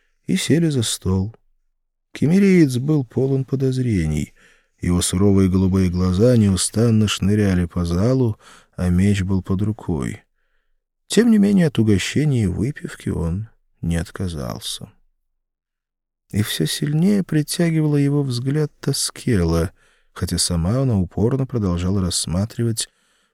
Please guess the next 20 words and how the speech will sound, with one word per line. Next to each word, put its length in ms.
белотелую 760
спутницу 760
Конуна. 640
Техотль 480
перебинтовал 680
свою 320
рану 260
куском 440
шёлка — 560
и 100
тоже 360
уселся 560
за 160
стол, 360
чтобы 360
ухаживать 500
за 80
своими 380
новыми 380
друзьями. 720